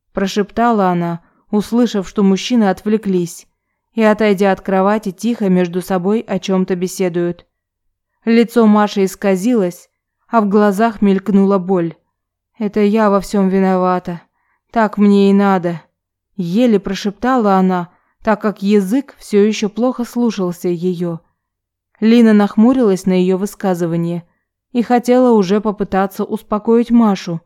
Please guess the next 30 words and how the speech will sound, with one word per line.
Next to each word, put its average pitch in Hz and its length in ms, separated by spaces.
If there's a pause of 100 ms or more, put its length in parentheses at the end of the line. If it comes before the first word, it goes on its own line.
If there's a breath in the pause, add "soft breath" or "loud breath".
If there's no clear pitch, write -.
(540)
но 214 180
ее 208 320
отвлек 202 560 (300)
резкий 220 520
женский 196 440
вскрик. 190 520 (680)
Маша 247 460
с - 100
Линой 226 420
тут 226 280
же 202 180
обе 208 300
перевели 214 420
взгляд 202 460
на 196 160
источник 247 460
звука 196 440 (560)
и 269 100
увидели, 233 440
как 196 320
Герман, 208 400
подхватив 214 560
трясущуюся 202 760
девушку 190 480
за 220 220
руку, 196 320 (420)
и 226 100
куда-то 240 360
потащил 254 560
ее, 170 300